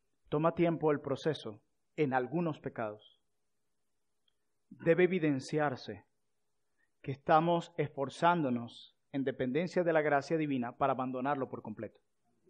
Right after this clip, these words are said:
Si ese es tu caso, si estás luchando con un pecado de adicción o cualquier otro que toma tiempo abandonarlo, mi pregunta para ti es, ¿se está evidenciando que te estás esforzando a abandonar ese pecado?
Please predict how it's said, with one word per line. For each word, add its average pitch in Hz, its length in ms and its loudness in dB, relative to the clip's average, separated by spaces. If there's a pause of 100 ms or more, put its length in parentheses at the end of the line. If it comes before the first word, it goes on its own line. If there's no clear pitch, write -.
(1600)
Si 147 140 -2
ese 151 200 2
es 185 60 0
tu 190 140 0
caso, 143 400 2
si 143 120 -6
estás 156 460 4
luchando 160 380 -2
con 143 120 -4
un 143 60 -2
pecado 139 680 0
de 131 60 0
adicción 131 440 -4
o 151 100 -2
cualquier 131 460 -4
otro 139 260 -4
que - 80 -8
toma 147 280 0
tiempo 160 240 -2
abandonarlo, 151 580 -2 (220)
mi 147 100 -4
pregunta 139 400 -2
para 135 240 2
ti 143 140 0
es, 123 340 0
¿se - 220 -8
está 147 420 4
evidenciando 147 680 -2
que 131 100 -8
te 123 80 -10
estás 131 300 -6
esforzando 147 580 -6 (280)
a - 40 -8
abandonar 123 340 -6
ese 139 140 -8
pecado? 151 340 -6